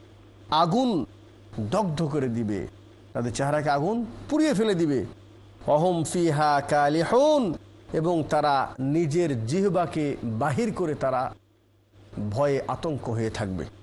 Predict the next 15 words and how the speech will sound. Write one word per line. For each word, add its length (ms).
"আলাম 300
তাকুন 340
আয়াতি 640
তুতলা 420
আলাইকুম?" 480
তখন 300
আশ্চর্য 440
হয়ে 100
তাকে 260
জিজ্ঞেস 320
করা 180
হবে, 160
"আলাম 360
তাকুন 340
আয়াতি 540